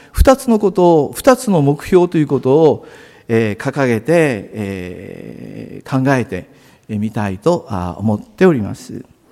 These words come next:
まず一つですけれども、一つの目標、一体何でしょうか。それは身近なところから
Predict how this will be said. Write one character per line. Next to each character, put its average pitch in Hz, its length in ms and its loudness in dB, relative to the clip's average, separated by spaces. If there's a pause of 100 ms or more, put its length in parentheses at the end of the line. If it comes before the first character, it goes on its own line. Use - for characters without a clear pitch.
(520)
ま 233 160 4
ず 151 320 -2 (140)
一 - 280 -2
つ 214 120 -10
で 143 100 0
す - 120 -8
け 113 80 -4
れ 95 100 -2
ど 95 100 -6
も、 101 380 -6
一 - 260 -2
つ 220 140 -2
の 117 320 2
目 104 240 -4
標、 117 300 2 (560)
一 190 100 0
体 190 220 2
何 190 180 2
で 139 100 0
し - 100 -4
ょ 104 60 0
う 87 40 -6
か。 - 280 -14 (140)
そ - 180 0
れ 196 80 8
は 190 360 4 (460)
身 262 200 8
近 254 280 4
な 180 180 4
と - 140 6
こ 185 120 8
ろ 175 140 4
か 214 180 0
ら 196 280 0